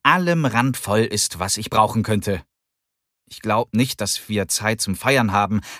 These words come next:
aber ich verspreche euch, dass wir die größte Party aller Zeiten schmeißen werden, sobald der Wettbewerb vorbei ist“, versicherte Steve.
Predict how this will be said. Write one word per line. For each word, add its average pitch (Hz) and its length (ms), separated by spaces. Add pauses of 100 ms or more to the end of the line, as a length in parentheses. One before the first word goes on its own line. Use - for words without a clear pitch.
aber 123 300
ich 117 120
verspreche 120 520
euch, 92 220 (220)
dass - 200
wir 123 80
die 120 120
größte 143 480
Party 131 500
aller 113 300
Zeiten 117 360
schmeißen 98 440
werden, 101 340 (200)
sobald 107 400
der 107 100
Wettbewerb 95 460
vorbei 95 320
ist“, - 280 (360)
versicherte 95 480
Steve. 80 340